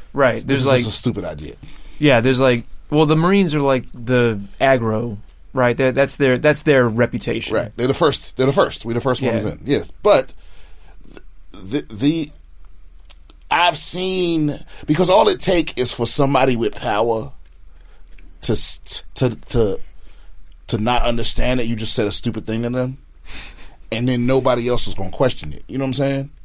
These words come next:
Speaker 2: So I s-, I seen a dude get a, um, well, I, um, I heard of the guy that he got a, um, he got a medal for inventing some new shit.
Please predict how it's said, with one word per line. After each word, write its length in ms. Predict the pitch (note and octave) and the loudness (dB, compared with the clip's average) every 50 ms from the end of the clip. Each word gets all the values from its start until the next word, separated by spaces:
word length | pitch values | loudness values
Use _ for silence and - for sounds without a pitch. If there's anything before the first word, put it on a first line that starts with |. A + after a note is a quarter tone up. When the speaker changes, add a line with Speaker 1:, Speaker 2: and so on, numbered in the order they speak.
| - - - - - - - - - - - | -20 -20 -20 -20 -20 -20 -20 -20 -20 -18 -8
Speaker 2:
So 220 | - - C3+ B2 | -2 0 2 2
I 120 | - - C3 | 2 2 0
s-, 200 | D3 D3+ - - - | 0 -2 -4 -6 -2
I 140 | - A#2+ C3+ | 0 0 0
seen 280 | D3+ - E3 D#3 C#3+ C3+ | 2 2 2 2 2 2
a 60 | B2+ | 0
dude 520 | A2 G2+ A#2+ A#2+ A#2+ A#2 A#2 A2+ A2+ - - - - - - - - - - - - G#2+ G#2+ | -2 -2 -2 -2 -2 -2 -2 -4 -4 -6 -8 -14 -16 -16 -16 -18 -18 -20 -20 -20 -18 -14 -10
get 220 | G#2+ A#2+ A#2 A#2 | -4 -2 -2 0
a, 120 | A2+ G#2+ E2+ | 0 0 0
um, 360 | F2+ G2+ F#2+ F#2 F2+ E2+ E2 | 0 0 -2 -2 -4 -6 -4
well, 220 | D#2+ G2+ A2 - - | 0 0 0 0 0
I, 40 | - | -2
um, 280 | G2 F2 E2 D#2+ D2+ D2+ | -2 -2 -4 -6 -8 -8
I 80 | E2 G2 | -8 -6
heard 200 | G2 A#2+ A#2 A#2 | -4 -4 -4 -4
of 60 | G2+ | -4
the 80 | G2+ G2 | -8 -6
guy 300 | F2+ G2 G2+ G2+ G2 F#2+ | -4 -2 0 0 -2 -2
that 120 | E2+ - | -4 -8
he 120 | - F#2+ G2 | -10 -10 -6
got 200 | G#2 F#2+ F#2 G2 | -6 -4 -4 -2
a, 200 | F2+ E2 E2+ D#2+ C#2+ C2+ A#1+ G1+ | -4 -4 -4 -6 -6 -6 -8 -10
um, 280 | G1+ - - D2+ C#2+ - - - - - - - - - - - - - - - - - | -12 -16 -16 -18 -18 -18 -20 -20 -20 -20 -20 -20 -20 -20 -20 -20 -20 -20 -20 -20 -20 -12
he 160 | - - B2 | -6 -2 2
got 180 | A#2+ B2 A#2+ A#2 | 2 4 4 4
a 60 | G#2 | 2
medal 480 | G2+ G#2+ A#2+ A#2+ A#2+ A2+ A2 G#2+ G#2 G#2 | 0 2 2 2 4 2 2 0 -2 -4
for 680 | - - - G#2+ G2+ G2 G2 G2 G2 F#2+ F#2 F2 E2+ - - | -6 -6 -4 -2 -2 0 0 -2 -2 -4 -6 -8 -10 -14 -14
inventing 500 | D2+ G2+ G2+ G2+ G#2 G#2 A2 A2 A2 G#2+ | -14 -14 -12 -8 -6 -4 -2 0 0 0
some 260 | - - G#2 G2+ G#2 | -2 -4 -4 -4 -4
new 200 | G#2+ A2 G#2+ G#2 | -6 -6 -6 -6
shit. 500 | G2+ - - - - B2+ A2+ G#2 - - | -8 -8 -8 -4 -2 0 0 0 -2 -4